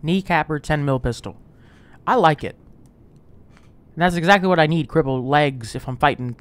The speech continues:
tough guys. He can store the minigun, that's perfect.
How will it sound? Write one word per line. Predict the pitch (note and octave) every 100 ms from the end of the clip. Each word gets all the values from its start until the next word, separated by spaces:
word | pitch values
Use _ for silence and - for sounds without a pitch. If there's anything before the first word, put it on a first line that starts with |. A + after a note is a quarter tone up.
| -
tough | D3+ -
guys. | D#3+ E3 E3+ - - - - - - - - - - - - - - - - - - - - - - - - - - - - - - - - -
He | C#3
can | - F3 F3+
store | D#3+ C3
the |
minigun, | B2 D3+ B2 A2+ A#2
that's | -
perfect. | - A#2+ - C3+ -